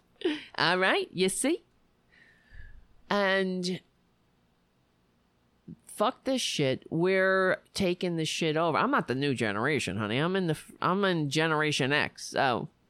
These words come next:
I mean, Mark, our friend Mark, who is a y-,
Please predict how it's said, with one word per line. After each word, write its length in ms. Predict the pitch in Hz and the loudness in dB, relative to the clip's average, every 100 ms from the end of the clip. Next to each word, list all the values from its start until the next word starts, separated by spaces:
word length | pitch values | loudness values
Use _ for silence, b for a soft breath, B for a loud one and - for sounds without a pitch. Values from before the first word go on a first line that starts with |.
| _ - | _ -4
I 160 | 143 143 | 0 2
mean, 580 | 139 131 131 127 127 - | 2 2 0 -2 -6 -8
Mark, 540 | - 147 165 175 - - | -4 0 2 2 -2 -2
our 160 | 131 156 | 0 2
friend 360 | - 160 156 | 2 0 0
Mark, 380 | 160 170 165 - | 2 2 2 0
who 200 | 185 151 | 0 2
is 200 | 147 147 | 2 2
a 40 | 156 | 0
y-, 160 | 160 | 0